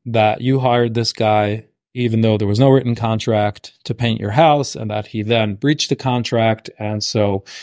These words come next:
you can then sue him for damages. All right. So even though you don't have a written contract, there is still, it's still fairly simple to bring a lawsuit just based on your say-so,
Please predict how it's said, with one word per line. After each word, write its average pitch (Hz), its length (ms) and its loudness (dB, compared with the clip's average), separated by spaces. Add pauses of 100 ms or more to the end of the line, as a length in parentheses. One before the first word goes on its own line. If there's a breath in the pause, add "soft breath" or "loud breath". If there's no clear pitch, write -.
(140)
you 127 160 2
can 120 140 2
then 107 180 2
sue 101 220 -2
him 98 180 -6
for 95 100 -6
damages. 92 560 -8
All 110 100 -6
right. 117 200 0
So 123 240 0
even 160 200 2
though 147 120 4
you 135 120 4
don't 131 140 2
have 131 160 -2
a 123 60 2
written 120 240 -2
contract, 156 680 0 (440 loud breath)
there 131 280 4
is 127 220 -2
still, 147 380 2
it's - 180 -4
still 131 220 0
fairly 156 400 2
simple 120 460 -2
to 117 100 -8
bring 127 160 0
a 127 40 0
lawsuit 113 640 0 (160)
just 127 340 -2
based 123 300 -2
on 117 140 -2
your 107 100 -2
say-so, 113 720 0